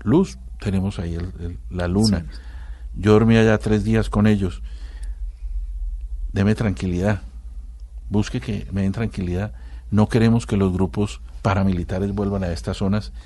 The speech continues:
Speaker 1: y, y estamos trabajando para que en algunas zonas como esa de los Cogis,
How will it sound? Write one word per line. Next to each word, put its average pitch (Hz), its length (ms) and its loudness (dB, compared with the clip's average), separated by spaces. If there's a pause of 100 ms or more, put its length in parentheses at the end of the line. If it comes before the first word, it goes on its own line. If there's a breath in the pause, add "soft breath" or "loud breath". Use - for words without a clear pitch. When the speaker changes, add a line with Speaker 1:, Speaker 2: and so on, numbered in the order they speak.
(440 soft breath)
Speaker 1:
y, 82 1000 0 (920 soft breath)
y 110 140 6
estamos 117 320 4
trabajando 104 440 2
para 98 180 -2
que 98 100 -6
en 90 80 -2
algunas 92 340 0
zonas 101 280 -2
como 90 280 0
esa 90 160 -2
de 104 60 -2
los 90 180 -4
Cogis, 90 420 -2